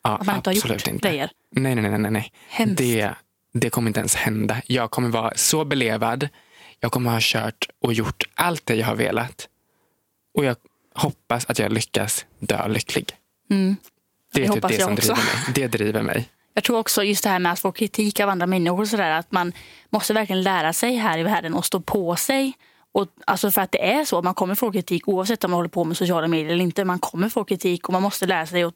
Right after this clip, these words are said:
Speaker 2: ta det och stå på sig och liksom se sig själv som den legenden man faktiskt är och liksom så här vända det och istället tänka, "Men vad är du för person som typ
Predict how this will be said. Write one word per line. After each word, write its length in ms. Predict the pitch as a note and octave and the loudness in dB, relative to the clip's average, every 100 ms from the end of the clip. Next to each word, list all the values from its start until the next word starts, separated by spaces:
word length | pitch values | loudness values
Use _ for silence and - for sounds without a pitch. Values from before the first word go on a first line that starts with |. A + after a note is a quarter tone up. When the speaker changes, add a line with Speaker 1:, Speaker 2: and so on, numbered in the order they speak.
| - | -6
Speaker 2:
ta 300 | - A3+ C#4 | -2 0 0
det 140 | E3+ | 0
och 100 | D#3 | 0
stå 120 | - F3+ | -2 -4
på 220 | F#3 F3 | -2 -2
sig 280 | - A3 G3 | 0 0 2
och 80 | |
liksom 320 | G3+ - F3+ F3 - - - - | 0 0 -2 -4 -10 -20 -20 -10
se 340 | - A3 A#3+ | -2 2 2
sig 140 | A3+ A3+ | 0 0
själv 300 | G3+ E3+ E3+ | 0 0 -2
som 220 | E3+ F3+ | 0 0
den 200 | F3 E3+ | 2 2
legenden 520 | E3+ E3+ F3 D#3+ E3+ | 0 0 0 2 2
man 120 | F3 F3 | 2 0
faktiskt 380 | F#3+ - F3+ - | -2 0 -2 0
är 240 | A3+ G3 | 0 0
och 100 | - | 0
liksom 220 | F3+ F#3+ F#3 | 0 0 0
så 60 | |
här 260 | F3 E3 - | 0 0 -2
vända 440 | G3+ G#3+ E3+ E3 G3 | -2 0 0 0 0
det 200 | B3 - | 0 0
och 100 | G3 | -2
istället 360 | F3+ G3+ F3+ | 0 -2 0
tänka, 380 | A#3 F3+ E3+ E3 - - - - - | 0 0 0 -2 -6 -20 -20 -12 -2
"Men 100 | F#3 | -2
vad 100 | - | 0
är 200 | E3 E3 | 0 0
du 220 | G#3 F3 | 0 -2
för 140 | - | -2
person 560 | F#3 F#3 - B3+ B3+ G3+ | -2 0 0 2 2 0
som 220 | F#3+ F#3+ | 0 0
typ 200 | E3+ G#3 | -2 -4